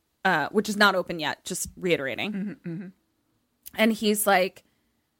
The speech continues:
Speaker 1: "Hey, Josh." And Josh is like, "What's up? High school little brother of the girl I've
Speaker 2: Yeah,
Speaker 1: been dating
Speaker 2: that's why
Speaker 1: for
Speaker 2: I was,
Speaker 1: a
Speaker 2: like,
Speaker 1: couple
Speaker 2: confused.
Speaker 1: months?"
Speaker 2: I was like, "Do they even,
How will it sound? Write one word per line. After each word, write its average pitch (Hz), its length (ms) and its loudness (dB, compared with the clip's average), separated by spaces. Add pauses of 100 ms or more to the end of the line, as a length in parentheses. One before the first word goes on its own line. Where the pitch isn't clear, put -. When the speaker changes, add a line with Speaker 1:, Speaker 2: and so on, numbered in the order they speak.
(100)
Speaker 1:
"Hey, 302 480 6
Josh." 254 840 4 (120)
And 190 120 -6
Josh 202 260 6
is 196 120 -6
like, 175 280 0 (100)
"What's 208 280 2
up? 330 320 4 (440)
High 202 260 4
school 190 360 2
little 190 220 2
brother 185 460 0
of 175 120 -6
the 180 80 -2
girl 175 300 0
I've - 60 4
Speaker 2:
Yeah, 277 140 4
Speaker 1:
been 190 80 0
dating 202 260 4
Speaker 2:
that's 240 80 4
why 233 40 6
Speaker 1:
for 214 40 8
Speaker 2:
I - 20 6
was, 202 80 2
Speaker 1:
a - 20 0
Speaker 2:
like, 226 60 2
Speaker 1:
couple 214 200 2
Speaker 2:
confused. 214 520 4
Speaker 1:
months?" - 20 2
Speaker 2:
I 175 100 2
was 190 100 -4
like, 196 220 -4
"Do 185 100 -8
they 220 320 -4
even, 220 480 -12